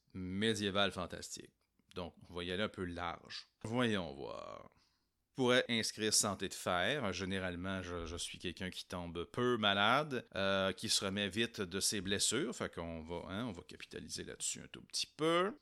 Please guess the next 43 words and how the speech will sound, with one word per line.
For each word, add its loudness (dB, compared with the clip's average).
Bon, 0
réalistement, 4
ça 4
me 0
prendrait 0
quelque -2
chose 0
pour -10
être -12
capable -10
de -6
me -10
défendre. -2
Euh, 2
d'un 0
autre 0
côté, 2
je 0
n'ai 0
pas 2
envie 0
de -14
prétendre 2
que -2
je -2
suis -4
un -2
grand -2
combattant -4
à -6
l'épée. -2
Euh, 2
par 6
contre, 2
je -2
pourrais 2
inscrire 0
combat 6
à 6
main 4
nue. -2
J'ai -6
fait, 0